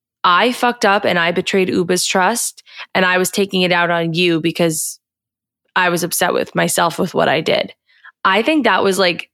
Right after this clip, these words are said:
uh, from Psy specifically, the most, like, self-aware,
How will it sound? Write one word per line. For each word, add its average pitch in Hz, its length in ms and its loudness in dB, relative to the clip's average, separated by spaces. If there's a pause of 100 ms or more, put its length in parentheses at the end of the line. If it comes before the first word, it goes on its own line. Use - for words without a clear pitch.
(680)
uh, 196 120 0
from 220 300 0
Psy 180 400 2
specifically, 196 880 -2 (280)
the 180 200 0
most, 180 880 0 (640)
like, 196 460 0 (380)
self-aware, 185 1600 0